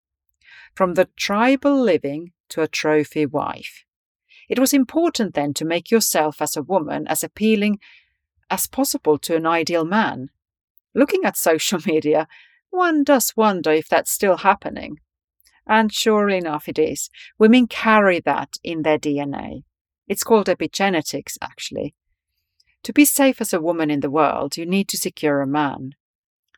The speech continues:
That's been true for centuries and millennia. Whether your rational mind, especially for us Nordic emancipated women,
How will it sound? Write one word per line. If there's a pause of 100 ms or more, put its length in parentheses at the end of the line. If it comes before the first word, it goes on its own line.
(180)
That's
been (720)
true
for
centuries
and
millennia. (560)
Whether
your
rational
mind,
especially
for
us
Nordic
emancipated
women,